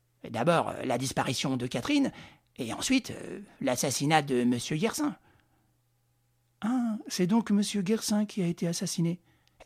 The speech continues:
Eh oui. Oh, eh bien, ça fait un mystère. Où est l'autre ?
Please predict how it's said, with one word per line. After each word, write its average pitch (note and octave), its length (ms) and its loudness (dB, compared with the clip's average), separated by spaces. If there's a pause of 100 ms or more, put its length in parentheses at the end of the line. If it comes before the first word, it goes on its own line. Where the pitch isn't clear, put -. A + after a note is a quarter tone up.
(120)
Eh - 60 -6
oui. A3 200 2 (1200)
Oh, D3 40 -4 (460)
eh C3+ 100 -4
bien, - 160 -14
ça - 180 -8
fait - 140 -8
un B2 80 0
mystère. F3 460 0 (960)
Où G#3 180 6
est E3+ 40 10
l'autre ? F3 380 6